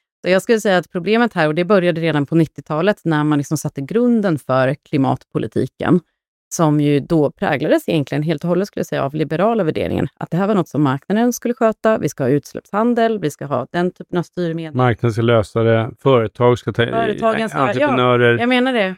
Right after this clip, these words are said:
Speaker 1: Och
Speaker 2: Elon
Speaker 1: det var
Speaker 2: Musk.
Speaker 1: liksom, ja, exakt. Jo, men verkligen så. Bill Gates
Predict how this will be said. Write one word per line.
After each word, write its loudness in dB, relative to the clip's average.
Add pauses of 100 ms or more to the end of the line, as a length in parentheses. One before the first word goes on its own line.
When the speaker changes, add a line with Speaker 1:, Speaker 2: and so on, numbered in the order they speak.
Speaker 1:
Och -6
Speaker 2:
Elon 4
Speaker 1:
det 0
var 2
Speaker 2:
Musk. -2
Speaker 1:
liksom, 0
ja, 2
exakt. -4
Jo, 0
men 2
verkligen 0
så. 0 (160)
Bill -4
Gates 0